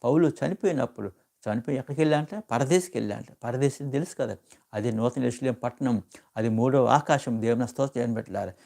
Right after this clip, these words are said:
కాబట్టి పౌలు అక్కడికి వెళ్ళి మన ప్రభువైన యేసుక్రీస్తుతో మాట్లాడి తన యొక్క ప్రత్యక్ష చూసిన తర్వాత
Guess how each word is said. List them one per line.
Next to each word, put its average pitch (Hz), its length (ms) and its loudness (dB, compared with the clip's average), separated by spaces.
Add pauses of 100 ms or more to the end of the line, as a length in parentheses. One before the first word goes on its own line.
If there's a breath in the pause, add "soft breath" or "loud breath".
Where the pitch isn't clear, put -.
(180 soft breath)
కాబట్టి 120 240 -4
పౌలు 147 180 4
అక్కడికి - 260 -6
వెళ్ళి 165 140 -2
మన 120 180 -4
ప్రభువైన 131 360 2
యేసుక్రీస్తుతో 151 600 -2
మాట్లాడి 151 540 2 (420 soft breath)
తన 110 140 -2
యొక్క 107 160 -6
ప్రత్యక్ష - 460 -2 (100)
చూసిన 214 260 0
తర్వాత 131 300 2